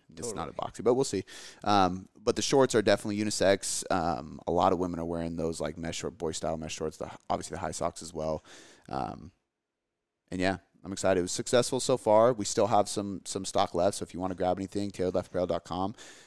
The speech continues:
Speaker 1: or dot co, sorry. Um, it is in the description of this podcast, obviously. Please go give us a follow. Um, you can see all the stuff. I believe you can actually shop on Instagram now 'cause I've been able to tag products. So I, uh, you should be able to just literally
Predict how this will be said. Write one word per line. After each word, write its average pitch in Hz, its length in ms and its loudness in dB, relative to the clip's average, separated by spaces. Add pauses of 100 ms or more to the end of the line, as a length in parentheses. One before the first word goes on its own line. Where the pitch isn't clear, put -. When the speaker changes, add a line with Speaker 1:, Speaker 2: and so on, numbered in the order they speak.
Speaker 1:
or 87 140 2
dot 87 240 -2
co, 85 260 2
sorry. 90 380 2 (460)
Um, 85 580 -2
it 92 160 0
is 87 260 -2
in 101 280 0
the 95 340 -2
description 90 500 -6
of 80 120 -4
this 87 120 -8
podcast, 78 380 -4
obviously. 87 400 -2
Please 117 260 -2
go 107 120 2
give 101 120 0
us 95 100 -6
a 101 40 -6
follow. 98 520 4 (120)
Um, 85 180 -4
you 85 80 -6
can 90 120 -8
see - 260 -6
all 92 160 6
the 95 80 0
stuff. 95 340 4
I - 60 -2
believe 117 240 0
you 165 80 -8
can 135 120 -2
actually 107 180 -4
shop - 280 0
on 80 80 -4
Instagram 95 440 -6
now 90 280 -2 (140)
'cause - 80 -16
I've 92 80 -4
been 95 120 -6
able 90 140 0
to 76 60 -6
tag 85 240 -4
products. 87 400 0
So 87 100 -2
I, 80 280 -2
uh, 71 180 -4 (100)
you 92 140 -12
should 104 160 -8
be 98 100 -2
able 90 120 2
to 87 60 -12
just 85 200 -8
literally 85 260 0